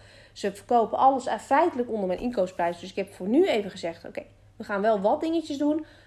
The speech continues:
Maar november, december gaan we achterover le-, redelijker achteroverleunen. Niet zoveel geld meer investeren in marketing. Het heeft nu geen zin.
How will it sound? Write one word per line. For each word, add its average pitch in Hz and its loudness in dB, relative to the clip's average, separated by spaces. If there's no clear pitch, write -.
Maar 190 -2
november, 233 0
december 226 -2
gaan 214 -4
we 202 2
achterover 196 0
le-, 185 0
redelijker 240 2
achteroverleunen. 196 -2
Niet 247 -4
zoveel 233 -6
geld 196 -2
meer 180 -6
investeren 175 -8
in 170 -6
marketing. 240 -2
Het - -18
heeft 208 -6
nu 208 0
geen 180 -6
zin. 180 -10